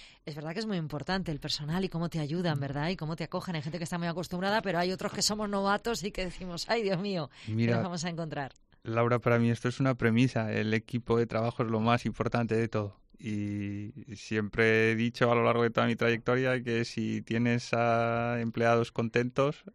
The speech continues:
Speaker 2: eh, los socios están contentos.
Speaker 1: Lo van a trasladar, ¿a que sí?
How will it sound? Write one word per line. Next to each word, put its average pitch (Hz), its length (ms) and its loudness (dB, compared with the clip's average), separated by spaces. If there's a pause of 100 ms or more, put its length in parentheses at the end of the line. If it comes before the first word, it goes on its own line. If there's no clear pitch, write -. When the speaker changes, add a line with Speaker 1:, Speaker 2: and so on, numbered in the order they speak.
Speaker 2:
eh, 107 840 -2
los 107 220 0
socios 113 400 0
están 110 240 -4
contentos. 101 500 -4
Speaker 1:
Lo 160 80 -6
van 147 140 -6
a 165 80 -2
trasladar, 151 420 -4
¿a 139 80 -8
que 143 120 -10
sí? 160 260 -8